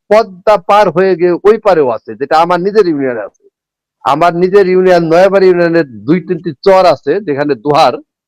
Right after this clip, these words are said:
নয়াবাড়ি ইউনিয়ন, কিন্তু পদ্মা নদীটি পুরো পার হয়ে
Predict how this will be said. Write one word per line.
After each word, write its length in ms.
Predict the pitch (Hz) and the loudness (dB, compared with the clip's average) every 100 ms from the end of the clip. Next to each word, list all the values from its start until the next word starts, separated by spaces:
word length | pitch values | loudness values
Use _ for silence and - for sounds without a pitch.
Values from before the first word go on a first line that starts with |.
| _ - | _ -4
নয়াবাড়ি 420 | 143 185 185 165 143 | 0 2 2 0 0
ইউনিয়ন, 320 | 139 147 254 | -2 -2 -4
কিন্তু 240 | - 147 151 131 | -6 -10 -12 -4
পদ্মা 280 | 180 185 190 | -4 0 -2
নদীটি 380 | 185 165 165 170 143 | 0 -2 -4 -6 -4
পুরো 160 | 196 196 196 | 0 2 2
পার 160 | 185 156 | 0 0
হয়ে 200 | 160 | -2